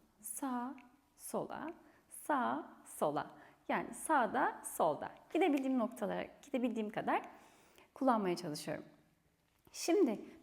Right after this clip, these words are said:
biz bu dört noktayı birleştirmeye çalışacağız. Hazır mıyız? Bakın yuvarlama hareketlerini ortaya çıkartan şey aslında o köşeleri birleştiriyor olmak. On ikiden başlayalım. On iki.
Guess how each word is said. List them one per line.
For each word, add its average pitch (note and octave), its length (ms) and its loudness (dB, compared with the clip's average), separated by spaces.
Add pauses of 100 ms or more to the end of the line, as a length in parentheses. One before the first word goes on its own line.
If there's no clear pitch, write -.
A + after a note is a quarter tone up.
biz E4 140 6
bu C#4+ 140 6
dört E4+ 240 8
noktayı E4 420 4
birleştirmeye G#3+ 560 2
çalışacağız. - 640 -8
Hazır B3+ 220 2
mıyız? E3 260 -2 (1160)
Bakın B3 260 6
yuvarlama C#4+ 560 6
hareketlerini A3+ 580 2
ortaya A#3+ 400 2
çıkartan G#3+ 580 -2
şey G3 500 0 (380)
aslında A#3 580 2 (1120)
o C4+ 100 6
köşeleri B3 480 2
birleştiriyor E3 580 0
olmak. A#2+ 240 -10 (840)
On G4 120 4
ikiden B3 380 4
başlayalım. D#3+ 540 -2 (560)
On E3+ 60 4
iki. - 340 0